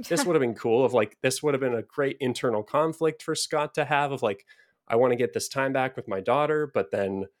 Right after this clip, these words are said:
Speaker 1: Kang seems to be this, uh, malevolent force that's getting set up. I don't really know his intentions behind it. It would have helped with Kang too, like, this mysterious figure of, like, manipulating people, right?
Speaker 2: Mm-hmm.
Speaker 1: But it was just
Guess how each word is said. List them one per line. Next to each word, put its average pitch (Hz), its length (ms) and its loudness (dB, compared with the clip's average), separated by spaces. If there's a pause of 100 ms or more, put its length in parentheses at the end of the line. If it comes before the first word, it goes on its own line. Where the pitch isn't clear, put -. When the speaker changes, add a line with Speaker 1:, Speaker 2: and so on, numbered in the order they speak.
(400)
Speaker 1:
Kang 113 320 2
seems 117 540 -4
to - 120 -8
be 107 300 -8
this, 98 400 -4 (420)
uh, 101 220 -4
malevolent 101 560 -2
force 135 400 0
that's 139 200 -4
getting 147 260 -4
set 147 260 -4
up. 147 140 -4
I 117 60 -2
don't 104 200 -2
really 104 200 -4
know 98 160 -2
his 156 260 -4
intentions 147 560 -8
behind 139 360 -6
it. 147 140 -2 (420)
It - 40 -16
would 101 160 -6
have 92 120 -8 (220)
helped 110 280 -2
with 120 140 -4
Kang 131 500 -2
too, 135 320 -6
like, 123 220 -4
this - 180 -8
mysterious 117 520 -6
figure 127 420 -6
of, 110 140 -8
like, 104 240 -8
manipulating 131 720 -6
people, 139 500 -10
right? 120 300 -6 (340)
Speaker 2:
Mm-hmm. 226 340 -10 (120)
Speaker 1:
But 98 320 -4
it 110 160 -8
was - 180 -12
just - 460 -6